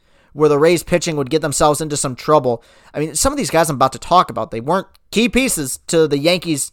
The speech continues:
team. I mean, they were playing backups at this point. Greg Golson would single to start the top of the twelfth. Eric Chavez would single to center, moving Golson to third.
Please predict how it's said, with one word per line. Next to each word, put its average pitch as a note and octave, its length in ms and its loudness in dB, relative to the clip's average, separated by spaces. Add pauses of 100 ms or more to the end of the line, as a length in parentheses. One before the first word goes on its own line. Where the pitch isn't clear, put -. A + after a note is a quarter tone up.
team. D3 260 -2
I A#2+ 40 -8
mean, B2+ 120 -8
they C#3 80 0
were D#3+ 100 2
playing F#3+ 220 0
backups E3 400 2
at B2 100 -6
this B2+ 160 -6
point. A#2 300 -10 (440)
Greg F3 300 4
Golson F#3+ 480 2 (180)
would C3 220 0
single F3 440 0
to C#3+ 100 -6
start C#3+ 380 0
the C3 60 -6
top - 360 2
of - 20 -12
the B2+ 60 -6
twelfth. F3+ 440 2 (320)
Eric C3 220 0
Chavez F3+ 560 6
would C#3+ 140 -4
single C3+ 280 -4
to D#3+ 80 -10
center, F3 360 0
moving C3 260 0
Golson C3+ 300 -2
to B2 80 -4
third. E3+ 360 2